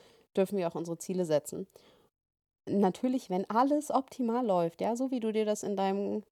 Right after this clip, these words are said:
Kalender einträgst oder vorstellst und du prinzipiell jeden Tag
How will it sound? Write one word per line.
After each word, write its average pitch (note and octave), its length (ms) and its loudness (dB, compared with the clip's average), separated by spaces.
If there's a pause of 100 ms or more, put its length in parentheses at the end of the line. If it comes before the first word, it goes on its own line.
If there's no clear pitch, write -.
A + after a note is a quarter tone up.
(140)
Kalender A3 440 2
einträgst G3 460 -2
oder F#3+ 160 2
vorstellst G3 680 0 (420)
und G3 220 0
du G3 120 -4
prinzipiell A3+ 640 0
jeden G#3+ 280 -4
Tag G3+ 380 -2